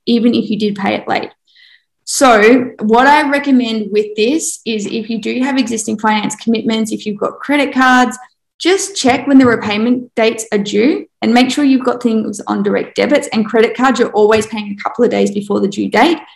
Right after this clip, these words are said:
to give money time to clear, because that will protect your credit file and put you in a better position for lending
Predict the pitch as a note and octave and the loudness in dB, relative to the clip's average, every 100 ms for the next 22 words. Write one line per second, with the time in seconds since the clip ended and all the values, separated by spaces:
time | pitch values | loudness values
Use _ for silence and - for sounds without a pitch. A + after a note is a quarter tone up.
0 | _ _ - A3 A3 G#3+ G#3+ G#3 G#3 G#3 | _ _ -4 2 2 4 0 0 -2 0
1 | G3+ G3+ G3+ - G3 A#3+ C4+ A3+ A3 G#3 | 0 0 -4 -2 0 2 0 -2 0 0
2 | G3+ G#3 - G3 A3 A3 A#3 A#3+ A3 G#3 | 2 0 0 -2 -4 -2 -6 -6 -8 -4
3 | G#3 G3+ G3+ G3+ G3+ G#3 A3+ D4 D#4+ - | -6 -4 -2 -2 -2 2 2 2 0 -6
4 | - - G#3+ A3+ A3 A3 G3+ - A3 A3 | -14 -2 2 2 2 0 -2 -2 0 2
5 | A#3 A#3 A3 A3 G#3+ G#3 G3+ G3 F#3 G#3 | 2 -2 -2 -2 -2 -4 -2 -4 0 2
6 | G#3 G#3+ G3 C4 - | 2 2 4 2 2